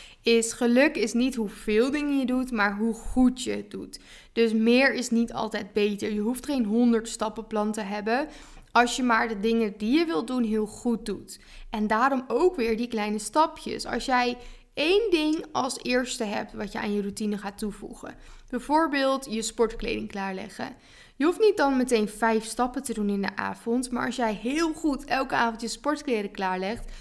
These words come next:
zou het eerder routine worden, omdat je het elke dag echt heel goed doet. Maar ook zou je echt daar de voordelen van in gaan zien en ook gaan ervaren.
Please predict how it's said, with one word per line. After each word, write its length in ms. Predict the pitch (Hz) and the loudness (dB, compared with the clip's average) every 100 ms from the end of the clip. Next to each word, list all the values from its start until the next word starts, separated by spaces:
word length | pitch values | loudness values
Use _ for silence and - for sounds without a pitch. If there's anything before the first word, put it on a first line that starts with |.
| - - | -20 0
zou 220 | 214 214 | 2 2
het 120 | 214 | 2
eerder 320 | 220 214 220 | 2 2 2
routine 440 | 202 202 233 233 262 | -6 -4 0 0 2
worden, 360 | 285 294 339 | 0 2 0
omdat 280 | 311 196 185 | 0 -4 -6
je 60 | 202 | -12
het 100 | - | -8
elke 400 | - 202 202 208 | -2 -2 -2 -4
dag 280 | 202 - - | -6 -10 -4
echt 260 | 220 220 - | -2 -2 -6
heel 160 | 202 | -6
goed 240 | 196 196 185 | -6 -8 -2
doet. 340 | 214 339 - - - - - | 0 -2 -4 -18 -20 -20 -4
Maar 220 | 302 - | 0 2
ook 160 | 370 311 | 0 0
zou 220 | 294 269 | -2 0
je 60 | 269 | -2
echt 260 | - 294 - | -6 -8 2
daar 240 | 247 226 | 4 4
de 180 | 220 214 208 | 2 -2 -2
voordelen 520 | 277 349 320 208 208 | 2 2 2 0 -2
van 180 | 214 - | -8 -6
in 180 | 208 202 | -6 -4
gaan 180 | 214 | -8
zien 260 | 202 208 202 | -4 -4 -4
en 140 | 208 208 | -2 -2
ook 160 | 208 | -2
gaan 180 | - 196 | -6 -8
ervaren. 680 | 202 190 - 190 - - | -8 -10 -4 -4 -4 -12